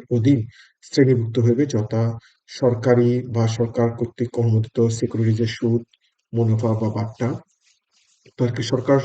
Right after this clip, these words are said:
উম, কর্তৃক অনুমোদিত সিকিউরিটিজ বলতে এখানে, আহ, আমরা যেগুলো, এই সরকারি সিকিউরিটিজ, সিকিউরিটিজ যে সংজ্ঞা অনুযায়ী, যেমন সঞ্চয়পত্র, এগুলো তো,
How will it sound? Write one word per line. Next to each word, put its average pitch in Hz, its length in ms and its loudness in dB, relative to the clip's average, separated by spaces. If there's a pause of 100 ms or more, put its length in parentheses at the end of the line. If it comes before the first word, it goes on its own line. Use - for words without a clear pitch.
(140)
উম, 135 340 -6
কর্তৃক 123 320 -2
অনুমোদিত 120 380 0
সিকিউরিটিজ 123 520 -2
বলতে 131 260 -2
এখানে, 135 380 -4 (520)
আহ, 117 520 -4
আমরা 123 200 2
যেগুলো, 120 540 4 (300)
এই 127 220 -4
সরকারি 120 420 0
সিকিউরিটিজ, 117 600 -2
সিকিউরিটিজ 139 520 2
যে 113 80 -2
সংজ্ঞা 123 360 0
অনুযায়ী, 131 420 2 (560)
যেমন 117 520 0
সঞ্চয়পত্র, 123 640 -2
এগুলো 120 300 2
তো, 117 140 -2